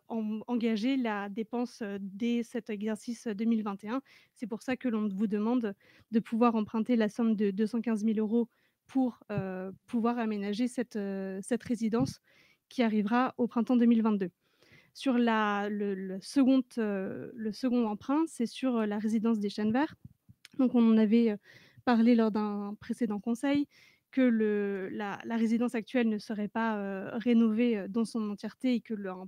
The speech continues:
projet autre, euh, euh, était à l'étude. Euh, cependant, il était important pour, euh, les équipes, euh, en place, pour, euh,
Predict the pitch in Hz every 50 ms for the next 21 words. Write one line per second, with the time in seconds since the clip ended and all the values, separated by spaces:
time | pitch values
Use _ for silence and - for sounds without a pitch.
0 | _ _ - - 254 240 208 214 240 226 214 _ _ _ _ _ _ _ _ -
1 | 254 247 247 240 - - 233 208 208 196 190 185 - - _ - 220 214 208 -
2 | - 226 - - 240 233 - - - 233 220 214 208 - - 320 320 294 226 _
3 | _ - - - _ _ - - 180 170 180 190 - - 262 202 226 220 214 233
4 | 262 311 320 285 226 202 202 208 202 202 196 220 220 214 - 247 220 - - 220
5 | 226 196 247 226 - - 262 247 247 226 - - 240 247 233 220 208 208 208 226
6 | 226 202 233 - - - 247 233 - - 226 208 - - 202 208 208 226 254 277
7 | 277 - - - 226 220 196 220 208 202 202 208